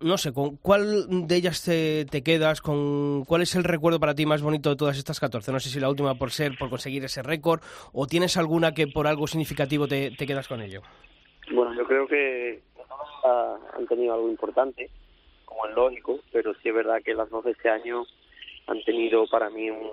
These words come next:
Speaker 2: una mayor importancia por la forma de torear, ¿no? Por, por lo que ha sido,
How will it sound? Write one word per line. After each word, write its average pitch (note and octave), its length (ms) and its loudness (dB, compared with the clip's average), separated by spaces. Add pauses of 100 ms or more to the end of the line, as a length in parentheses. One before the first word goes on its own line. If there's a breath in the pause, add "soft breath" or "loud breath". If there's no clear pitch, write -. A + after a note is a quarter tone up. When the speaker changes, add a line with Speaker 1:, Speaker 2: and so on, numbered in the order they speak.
(340)
Speaker 2:
una G#2 120 0
mayor G#2+ 220 0
importancia G#2+ 640 -4
por A2 160 0
la G2+ 100 2
forma A2 300 0
de G#2+ 80 -4
torear, F#2+ 380 -4
¿no? F2+ 120 -18 (180)
Por, - 300 -14
por G2+ 160 -10
lo - 80 -16
que - 140 -6
ha G2 80 0
sido, G#2+ 420 0